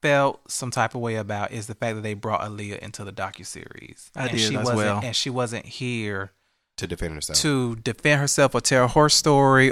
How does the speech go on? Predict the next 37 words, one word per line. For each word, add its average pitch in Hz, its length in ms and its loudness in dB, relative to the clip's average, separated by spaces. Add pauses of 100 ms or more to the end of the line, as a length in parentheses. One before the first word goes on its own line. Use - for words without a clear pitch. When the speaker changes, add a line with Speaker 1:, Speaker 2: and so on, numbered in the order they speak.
Speaker 1:
or 190 340 12
even 147 360 4
her, 139 420 6
they, 143 140 2
they 143 240 2
didn't, 170 260 -4 (400)
it'd 170 140 8
been 170 80 4
one 175 140 8
thing 175 120 2
had 151 160 4
they 147 120 6
interviewed 139 420 2
her 123 120 4
parents, 151 760 6 (340)
and 120 120 -2
her 139 100 2
parents 131 520 2
told, 131 600 2
you 135 100 -2
know, 110 320 0 (760)
what 127 460 2
her 135 220 4
experience 131 760 0
was, 127 460 4
the 123 80 2
way 123 160 4
that 104 240 -2
they 127 200 4
wanted 143 300 4
to 151 100 -2
tell 156 320 2
it, 151 180 -8 (520)
versus 131 300 -2
everybody 123 540 0
else, 139 360 -2 (160)
um, 104 540 0